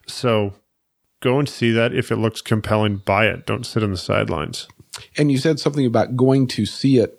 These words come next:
Speaker 2: before you purchased it. Where does one go to preview a, uh, Oculus Rift?
Speaker 1: Oh, that's a good question. Right now, you can go to Best Buy.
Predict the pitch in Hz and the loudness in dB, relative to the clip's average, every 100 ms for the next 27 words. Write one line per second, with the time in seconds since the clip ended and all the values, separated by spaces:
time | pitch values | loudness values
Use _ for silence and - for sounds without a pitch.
0 | - 110 110 127 127 104 - 123 117 - | -6 -2 0 4 4 2 0 -2 -2 -2
1 | 113 101 147 131 107 117 120 107 110 113 | -2 2 2 0 -2 2 2 4 4 4
2 | 110 - 104 85 _ _ _ - _ - | 2 -2 -2 -2 _ _ _ -20 _ 0
3 | 139 123 117 107 90 95 95 87 87 _ | 2 4 4 2 0 0 0 -2 -8 _
4 | - 110 113 98 - 113 107 - _ _ | -2 0 0 -2 -2 -2 -2 -10 _ _
5 | _ _ _ _ _ 214 147 131 135 127 | _ _ _ _ _ 0 4 2 4 0
6 | - 110 - - 123 151 170 147 147 123 | 2 -2 -2 -6 0 2 2 2 2 2
7 | 110 117 - 107 107 | 2 0 0 -4 -4